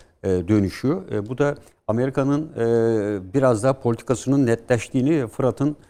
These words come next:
e, doğusu konusunda tek hakim olmak istediğini, e, bence ortaya koyuyor. Bu tabii Türkiye'nin Barış Pınarı Harekatı bölgesiyle de dün bir makale yayınlandı. Türkiye'nin, e, kontrol altında tuttuğu bölgelerde en çok saldırıya uğrayan yer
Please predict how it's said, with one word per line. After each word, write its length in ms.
e, 40
doğusu 580
konusunda 480
tek 280
hakim 300
olmak 300
istediğini, 520
e, 140
bence 240
ortaya 300
koyuyor. 340
Bu 100
tabii 180
Türkiye'nin 540
Barış 240
Pınarı 280
Harekatı 560
bölgesiyle 640
de 100
dün 180
bir 80
makale 400
yayınlandı. 560
Türkiye'nin, 640
e, 120
kontrol 460
altında 300
tuttuğu 380
bölgelerde 520
en 260
çok 240
saldırıya 480
uğrayan 500
yer 260